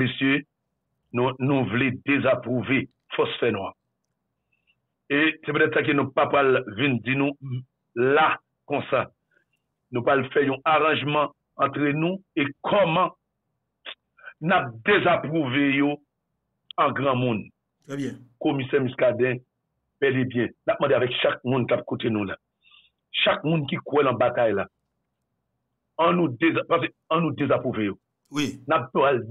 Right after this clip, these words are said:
Speaker 1: dezapprouve yo. E nou garanti, e nou di, avèk chak nou menm ki la.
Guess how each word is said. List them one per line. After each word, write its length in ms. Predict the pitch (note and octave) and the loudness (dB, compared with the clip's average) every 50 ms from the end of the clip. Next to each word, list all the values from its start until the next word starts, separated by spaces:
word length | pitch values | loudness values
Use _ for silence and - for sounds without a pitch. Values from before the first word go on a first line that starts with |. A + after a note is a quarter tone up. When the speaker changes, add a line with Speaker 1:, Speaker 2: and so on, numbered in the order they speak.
| A#2 F#3 | 2 2
Speaker 1:
dezapprouve 640 | F#3 C#3+ C#3 C3+ C3 - B2+ A#2+ G2+ G2+ G#2 F#2+ | 2 4 4 0 0 0 -2 -4 -2 -2 -4 -4
yo. 80 | F#2+ F#2 _ _ _ _ _ _ _ _ | -6 -8 _ _ _ _ _ _ _ _
E 140 | - D#3+ D3+ | 0 0 2
nou 180 | D#3 D#3 B2+ - - | 2 0 -2 -2 0
garanti, 560 | - F#3+ F3 E3 E3 A#2 G#2+ - - D3+ D#3 C3+ - _ _ _ _ _ _ _ _ _ _ - | 2 4 4 4 4 2 0 -4 -10 -16 -16 -16 -18 _ _ _ _ _ _ _ _ _ _ -2
e 80 | D3 C#3+ | -2 0
nou 180 | D3+ D3 B2+ | 0 -2 -2
di, 220 | - C3 D3+ D3 A#2 - _ _ _ _ _ _ _ _ _ _ _ _ _ _ - | -2 -4 -4 -4 -4 -8 _ _ _ _ _ _ _ _ _ _ _ _ _ _ -2
avèk 320 | D#3+ C#3 A#2 C#3+ D#3 D3+ - - - | 0 0 2 2 0 0 -2 -2 0
chak 240 | - C#3 B2+ - - | 0 0 0 -2 -4
nou 160 | C3+ D#3+ D#3+ D3+ | -4 -2 0 0
menm 220 | E3 D#3+ C#3+ C#3 | 0 0 -2 -2
ki 160 | C#3 D3 C#3+ A2+ | -4 -4 -2 -2
la. 140 | G2+ - | -4 -6